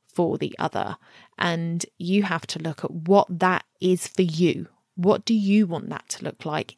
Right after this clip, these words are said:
in your life? So think about your work l-, and life as a compass. It is always swinging too close to the west on the work side of the compass, and your family and friends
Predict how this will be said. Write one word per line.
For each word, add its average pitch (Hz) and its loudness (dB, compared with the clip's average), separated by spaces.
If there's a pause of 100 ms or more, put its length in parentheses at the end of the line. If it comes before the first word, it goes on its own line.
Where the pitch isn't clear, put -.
(120)
in 180 0
your 156 -2
life? - -6 (480)
So 208 6
think 311 0
about 226 2
your 190 2
work 170 0 (140)
l-, 156 -6 (100)
and 175 0
life 160 0 (160)
as - -4
a - -6
compass. - -6
It 190 2
is 214 4
always 233 6 (100)
swinging 165 0 (220)
too 247 6
close 214 4
to - 0
the 190 6
west 175 2 (300)
on 175 2
the 170 2
work 185 6
side 156 0
of - -4
the - -2
compass, 165 0 (160)
and 180 4
your 165 4
family 175 4
and 165 0
friends 165 -2